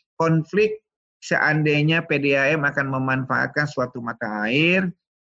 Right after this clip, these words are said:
Nah, ini, ini memang sering terjadi dimanapun. Dan ini sebetulnya peranan dari regulator.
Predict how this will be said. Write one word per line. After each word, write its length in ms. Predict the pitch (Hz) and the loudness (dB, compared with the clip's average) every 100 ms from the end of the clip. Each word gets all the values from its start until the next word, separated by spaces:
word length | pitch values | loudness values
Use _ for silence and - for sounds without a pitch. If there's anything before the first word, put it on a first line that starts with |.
| - | -4
Nah, 160 | 127 123 | -2 0
ini, 480 | 143 170 214 208 214 - _ _ 151 | 2 4 4 2 -2 -10 _ _ -2
ini 720 | 156 156 165 180 196 202 208 | 0 2 2 2 2 0 0
memang 400 | 202 160 160 185 | 0 2 2 0
sering 400 | 185 - 190 196 | 0 0 0 0
terjadi 400 | 185 143 147 143 | 0 0 0 2
dimanapun. 560 | 135 123 120 107 110 110 120 _ _ | 0 0 0 -2 -4 -8 -10 _ _
Dan 320 | - 123 135 | -6 -2 -2
ini 240 | 127 143 170 | -2 -2 -2
sebetulnya 640 | - - 147 143 139 156 | -4 -4 -4 -2 -2 -2
peranan 560 | 156 135 135 127 151 160 | -4 -2 0 2 0 2
dari 320 | 127 - 127 | 0 0 -4
regulator. 720 | 113 120 120 113 113 107 107 | -2 0 0 0 0 0 -2